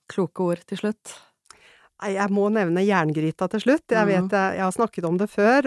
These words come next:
Speaker 2: og, men det, jeg synes det passer veldig godt, eh, i denne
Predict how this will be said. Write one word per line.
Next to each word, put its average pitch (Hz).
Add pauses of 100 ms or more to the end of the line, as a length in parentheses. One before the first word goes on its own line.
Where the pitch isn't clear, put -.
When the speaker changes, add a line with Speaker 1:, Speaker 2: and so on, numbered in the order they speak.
Speaker 2:
og, 202
men 196
det, 214
jeg 214
synes 220
det 233
passer 226
veldig 190
godt, -
eh, 190
i 190 (340)
denne 165